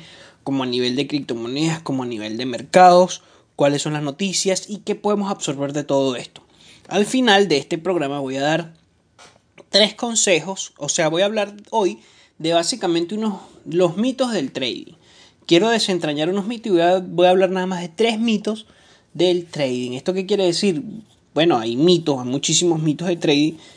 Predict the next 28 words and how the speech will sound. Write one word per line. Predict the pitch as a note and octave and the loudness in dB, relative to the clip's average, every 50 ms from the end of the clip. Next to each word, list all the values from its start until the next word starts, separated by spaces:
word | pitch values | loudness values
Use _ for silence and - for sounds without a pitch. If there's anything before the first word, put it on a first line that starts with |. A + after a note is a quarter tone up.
| _ _ _ - | _ _ _ -6
principalmente | - C3 C#3 - - C3+ - - B2+ B2+ C3+ D3 D#3+ D#3+ D#3+ D#3 D#3+ F3+ E3+ - - - | -4 -4 -2 -2 -2 -2 0 2 2 2 2 2 2 2 2 2 2 0 -2 -2 -4 -6
este | C#3 C3 - _ - D#3 D3+ D3+ D3+ | -8 -8 -8 _ -4 -2 0 2 2
del | D3+ D3 C#3+ C#3+ | 2 4 4 2
operativo | B2 G#2+ B2 B2+ A#2+ A2+ B2+ C3+ D3+ | 2 2 0 -2 -2 -2 -2 -4 -2
en | D#3+ | -2
mercado | E3+ C#3+ - - C#3 C#3+ D3+ | -4 -2 2 4 4 4 4
financiero, | D#3+ F3 F3+ F3+ F3+ F3+ - E3 D3 C#3+ C#3+ D#3 D#3+ D#3+ - - _ _ _ _ - - | 4 2 2 2 2 2 2 4 4 2 2 0 -2 -6 -12 -20 _ _ _ _ -12 -2
gracias | D3+ D3 D3 C#3 - E3+ E3+ E3+ | 2 2 4 4 2 0 0 -2
a | F3 E3 | -2 -2
que | E3 D3+ | 0 0
hay, | C3+ B2+ C#3 C#3+ D3+ - - - - - - _ _ - | 0 2 0 -2 -4 -6 -14 -20 -20 -20 -20 _ _ -10
es | - C3+ C#3 | -6 -2 0
un | D#3 F3 F3+ F#3 | 2 2 4 6
muy | F#3+ G3+ G#3 G3+ G3 G3+ G3+ | 6 6 6 6 6 4 4
buen | F#3 F3 F#3+ F#3 F#3+ G3 G3 | 4 4 4 4 4 4 4
nicho | G3+ G3 E3+ D#3 E3 - E3 | 6 6 6 6 4 2 0
donde | E3 D3+ C#3+ A#2+ | 2 2 2 0
te | A2 A#2 | 0 0
venden | G#2+ G#2+ A#2 B2+ D3 E3 | 0 0 0 0 2 4
una | E3+ F3 F#3 | 4 6 8
idea | F#3 E3+ D3+ C#3+ C#3+ D3 - - _ _ _ - - _ _ _ _ _ _ _ _ _ _ _ _ _ - - | 8 8 8 6 4 0 -4 -8 _ _ _ -20 -20 _ _ _ _ _ _ _ _ _ _ _ _ _ -16 -10
y | - D#3 | -4 -2
se | - - D3 | 0 0 0
ha | C3+ | 0
convertido | - E3 B2+ C#3+ C#3 D#3+ - F3 E3+ D#3 | 0 2 2 2 2 2 2 2 2 2
en | C#3 | 2
un | C3 C3 C3+ | 0 0 0
mercado, | C#3+ D3+ D3 D#3+ D#3+ - D3+ C#3 B2 B2 B2+ C#3+ F#3 - | -2 -2 -4 -2 2 4 4 4 4 2 -2 -4 -6 -6